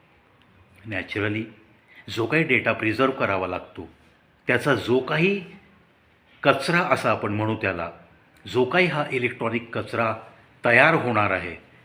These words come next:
त्याचं डंपिंग कुठे करणार तुम्ही? तो किती मोठ्या प्रमाणात आहे, याचं उदाहरण देताना एका संशोधकांनी सांगितलं की नेदरलँडसारख्या छोट्या देशामध्ये जेवढा म्हणून मानवी कचरा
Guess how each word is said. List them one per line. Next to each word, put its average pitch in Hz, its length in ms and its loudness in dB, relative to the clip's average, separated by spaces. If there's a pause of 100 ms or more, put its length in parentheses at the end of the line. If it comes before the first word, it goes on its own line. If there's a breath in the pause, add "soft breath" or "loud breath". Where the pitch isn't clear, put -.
(160)
त्याचं 113 320 -2
डंपिंग 101 380 -2
कुठे 160 260 0
करणार 90 360 -2
तुम्ही? - 260 -20 (800)
तो 170 60 6
किती 165 340 2
मोठ्या 170 340 4
प्रमाणात 147 460 2
आहे, 104 280 -2 (400 loud breath)
याचं 120 260 -2
उदाहरण 110 440 -2
देताना 113 380 0
एका 104 180 -2
संशोधकांनी 107 680 -8
सांगितलं 104 560 -6 (640 soft breath)
की 139 120 2
नेदरलँडसारख्या 143 920 2
छोट्या 127 340 0
देशामध्ये 113 680 -2 (360 loud breath)
जेवढा 113 320 2
म्हणून 139 240 0
मानवी 117 380 0
कचरा 104 460 -2